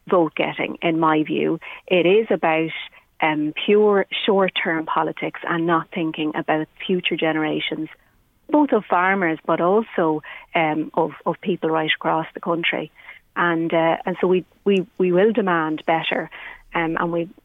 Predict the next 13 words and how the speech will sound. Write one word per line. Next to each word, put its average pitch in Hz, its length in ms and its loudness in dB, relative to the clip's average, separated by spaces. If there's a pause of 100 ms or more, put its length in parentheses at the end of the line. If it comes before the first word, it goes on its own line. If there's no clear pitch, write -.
were, 180 280 2
we 180 120 4
did 185 200 2
participate 180 680 -2 (440)
in 175 100 2
a 170 60 0
demonstration 170 680 0
outside 165 500 -2
of 165 80 -10
the 165 80 -2
Dáil 165 460 -2
last 170 400 0
week, 170 220 -4